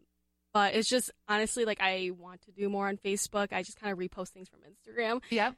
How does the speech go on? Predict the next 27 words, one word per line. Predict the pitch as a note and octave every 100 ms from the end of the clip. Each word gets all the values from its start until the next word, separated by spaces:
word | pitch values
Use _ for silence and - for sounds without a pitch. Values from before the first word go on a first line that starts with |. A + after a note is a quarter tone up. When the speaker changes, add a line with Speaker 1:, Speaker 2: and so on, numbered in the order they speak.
| -
Speaker 1:
So, | - G#3+ G3 F#3 -
um, | F#3+ F#3+ - - - _ _ _
I, | G3+
I, | F#3+ - F3
we | F#3 F#3 - _
really | G3 F#3+
wanna | F#3+
invest | F#3 E3+ F3 F#3
in |
that | F#3 -
too, | - - -
'cause | - _ _ _ _
a | F3
lot | E3
of | F3
people | G3 F3+
are | F3
engaged | F3 F3+ F3 -
on | E3
that | E3 - _ _ _
platform. | _ _ _ _ G3+ _ _ _ -
Speaker 2:
Yeah. | A3+ G3 D#3 - -
And | C4 C4+
some | - F#4
people, | F#4+ G4+ F#4+ D4 A3+ G3
like, | G3 G3 F#3 - _
um, | G3+ G3 F#3 F3 E3+ E3